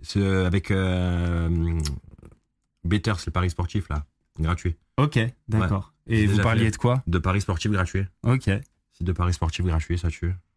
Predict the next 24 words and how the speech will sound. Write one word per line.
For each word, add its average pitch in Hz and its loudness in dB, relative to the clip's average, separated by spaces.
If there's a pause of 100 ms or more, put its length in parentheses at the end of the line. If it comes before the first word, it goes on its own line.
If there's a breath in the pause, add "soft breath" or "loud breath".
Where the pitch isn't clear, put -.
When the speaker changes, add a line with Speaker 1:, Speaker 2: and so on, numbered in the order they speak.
Speaker 1:
La 104 2
Speaker 2:
Ah, 98 2
t'es, - -2
Speaker 1:
folie. 85 0
Speaker 2:
t'es 113 2
vachement 123 2
là-dedans, 120 2
toi, 98 0
euh, 92 0
tout - -10
ce - -20
qui 98 -2
est 95 0
paris 92 -2
sportif, 101 -4
euh, 98 -2
Speaker 1:
J'adore 95 0
le 76 0
sport, 80 -4
j'adore 71 -4
le 71 2
Speaker 2:
le 98 2
Speaker 1:
foot. 82 -2 (400)
Speaker 2:
foot, - -20